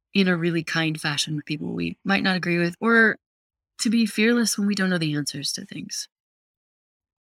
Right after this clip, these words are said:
So first of all, welcome, Adam. I am so delighted that you're back. You are a precious human, and I, I really value you. And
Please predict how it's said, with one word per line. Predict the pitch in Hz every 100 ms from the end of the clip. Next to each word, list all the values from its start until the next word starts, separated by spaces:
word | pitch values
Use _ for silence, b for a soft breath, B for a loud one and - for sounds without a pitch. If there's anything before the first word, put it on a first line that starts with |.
| _ _ _ B B
So | -
first | 240 277 -
of | 254
all, | 226 - _ -
welcome, | 202 208 196
Adam. | 170 175 170 170 -
I | 190
am | 185 180 175 -
so | - 220
delighted | 208 185 165 165 160
that | 147 -
you're | 151 147
back. | 160 160 160 - 165
You | - 190
are | 185
a | 175
precious | 180 151 156 -
human, | 151 147 143
and | 143
I, | 147 143 143
I | 151 151
really | 156 156 151 135
value | 147 147 147 143
you. | 143 143 143 156 _ _ -
And | 165 151 151 151